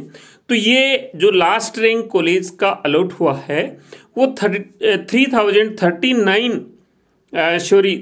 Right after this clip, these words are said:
थ्री लाख थर्टी नाइन थाउजेंड फ़ाइव हंड्रेड टेन रैंक पर जिसके मार्क्स थे टू नाइंटी सेवन और कॉलेज मिला है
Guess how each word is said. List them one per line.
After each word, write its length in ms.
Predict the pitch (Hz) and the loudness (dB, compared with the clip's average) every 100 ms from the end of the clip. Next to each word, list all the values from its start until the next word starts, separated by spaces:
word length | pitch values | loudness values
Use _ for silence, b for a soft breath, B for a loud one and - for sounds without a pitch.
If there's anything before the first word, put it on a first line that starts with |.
| - | -6
थ्री 160 | 208 240 | 0 2
लाख 320 | 240 233 233 - | 4 2 0 -2
थर्टी 260 | 165 220 208 | -2 0 2
नाइन 280 | 180 247 | 2 2
थाउजेंड 420 | 220 180 160 190 208 | 0 0 2 0 -2
फ़ाइव 400 | - 208 226 180 | -4 -2 0 0
हंड्रेड 420 | 156 160 185 180 - | 2 2 0 -4 -4
टेन 400 | 175 196 208 190 | 0 0 0 -2
रैंक 320 | 143 147 147 143 - | -2 -2 -4 -10 -2
पर 200 | 170 110 B B B - | 0 0 B B B -4
जिसके 280 | 247 247 262 | -2 0 0
मार्क्स 400 | 214 196 202 - | 2 0 -2 -2
थे 60 | 214 208 | -2 0
टू 160 | 214 214 | -4 0
नाइंटी 460 | 180 143 135 190 | 0 0 0 -4
सेवन 380 | 180 208 226 269 B B B | 0 2 2 0 B B B
और 120 | 247 240 | 0 2
कॉलेज 480 | 226 220 220 233 | 2 4 2 2
मिला 300 | 226 202 190 | 4 4 2
है 240 | 180 220 | 0 -2